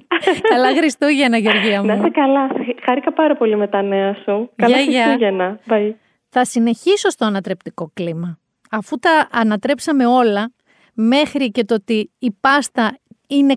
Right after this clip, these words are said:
Speaker 1: καλή, μας κάνει καλό, μπορεί και να μας αδυνατήσει ακόμα,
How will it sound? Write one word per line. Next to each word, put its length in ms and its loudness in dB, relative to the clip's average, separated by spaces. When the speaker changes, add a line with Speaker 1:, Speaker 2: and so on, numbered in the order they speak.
Speaker 1:
καλή, 540 0
μας 240 -2
κάνει 260 0
καλό, 500 0
μπορεί 340 2
και 180 -2
να 120 -2
μας 180 -4
αδυνατήσει 680 -2
ακόμα, 480 -6